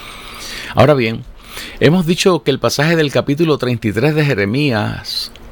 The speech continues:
deja a muchos lectores aguardando el proceso de liberación del profeta. De hecho, esto ocurrirá más tarde, no sin antes ver al profeta ser alimentado solo con una torta de pan, como dice Jeremías treinta y siete veintiuno,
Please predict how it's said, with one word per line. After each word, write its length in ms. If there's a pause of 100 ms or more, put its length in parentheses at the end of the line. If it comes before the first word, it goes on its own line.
(220)
deja 340
a 60
muchos 340
lectores 480
aguardando 560
el 100
proceso 640
de 80
liberación 440
del 140
profeta. 500 (1400)
De 160
hecho, 300 (340)
esto 260
ocurrirá 720 (400)
más 240
tarde, 380 (280)
no 140
sin 220
antes 300
ver 180
al 140
profeta 420
ser 200
alimentado 600
solo 380
con 200
una 200
torta 460
de 120
pan, 300
como 260
dice 240
Jeremías 480
treinta 340
y 60
siete 300
veintiuno, 580